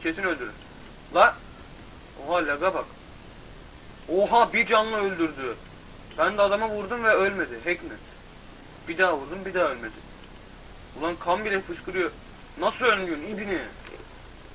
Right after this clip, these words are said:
You unlocked. Vay. Dört yüzden sonra silah açılıyormuş beyler.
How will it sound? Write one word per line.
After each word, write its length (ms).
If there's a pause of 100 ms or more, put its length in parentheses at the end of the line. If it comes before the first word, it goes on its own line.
(680)
You 120
unlocked. 520 (560)
Vay. 560 (2000)
Dört 240
yüzden 260
sonra 240
silah 260
açılıyormuş 560
beyler. 300